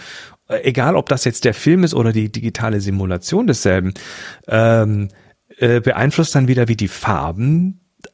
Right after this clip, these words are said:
dargestellt werden, wie die Kontraste dargestellt werden und wie das Rauschen nachher aussieht. Das heißt, da wird auch ganz bewusst, äh, von Fuji in den Algorithmen drauf geachtet,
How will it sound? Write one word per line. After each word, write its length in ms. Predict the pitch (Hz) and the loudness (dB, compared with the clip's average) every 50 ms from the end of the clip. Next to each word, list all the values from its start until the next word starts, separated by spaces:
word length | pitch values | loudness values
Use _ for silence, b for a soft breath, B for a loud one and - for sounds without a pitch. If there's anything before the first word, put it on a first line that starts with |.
| - - 123 | -10 -4 0
dargestellt 720 | - 143 135 147 160 170 - - - 160 156 156 151 156 | 2 2 2 4 2 2 0 0 2 2 2 2 2 2
werden, 340 | 151 143 143 151 156 175 170 | 2 2 4 4 2 2 0
wie 40 | 143 | 0
die 80 | 123 117 | 0 -2
Kontraste 580 | - 120 113 - - - 104 104 - - 139 | -2 -2 -2 -2 -2 -2 -2 -2 0 0 0
dargestellt 560 | 120 123 117 127 139 139 - - 143 139 135 - | 2 2 2 2 0 0 2 2 0 2 2 2
werden 240 | 131 135 135 139 | 2 2 2 2
und 120 | 139 131 120 | 0 0 2
wie 40 | 127 | 2
das 220 | 131 131 135 - | 2 2 0 2
Rauschen 360 | 123 160 202 214 - 160 127 | 2 2 2 2 2 2 2
nachher 300 | 110 101 - - 85 - - | 0 0 -2 -4 -6 -6 -6
aussieht. 440 | - 92 101 - - 165 185 - - B B B B B B B | -8 -8 -8 -6 -4 -4 -6 -6 -8 B B B B B B B
Das 180 | - 120 - - | -2 0 2 2
heißt, 260 | 117 123 147 - - | 2 2 2 0 0
da 120 | 147 123 117 | 0 0 0
wird 140 | 135 - - | 0 -2 -2
auch 160 | - - - | -4 -4 -2
ganz 260 | - 104 123 165 - | -2 0 0 0 0
bewusst, 600 | - - 131 127 135 156 156 - - - - - | 0 -2 0 0 0 0 0 -2 -4 -6 -4 -2
äh, 500 | 135 135 135 131 131 131 127 127 127 123 | 0 2 4 4 4 4 4 2 0 -2
von 440 | - - - 131 127 127 127 131 127 - | -4 -4 -2 0 0 0 0 -4 -6 -8
Fuji 540 | - - 147 135 - - 127 131 127 127 - | -8 -6 -6 -6 -4 -2 0 0 2 0 0
in 240 | - - - 117 120 | -2 -4 -4 0 2
den 180 | 123 123 117 | 2 2 2
Algorithmen 640 | - 117 120 117 131 120 - 139 135 - 147 143 135 | 2 0 2 2 0 0 0 -2 -2 0 0 0 0
drauf 240 | - 113 120 117 - | 0 -2 -2 -2 -2
geachtet, 640 | - 147 - - 101 104 - - - 139 139 - - | -4 -4 -2 -2 -2 -2 -2 -2 -4 -4 -4 -4 -8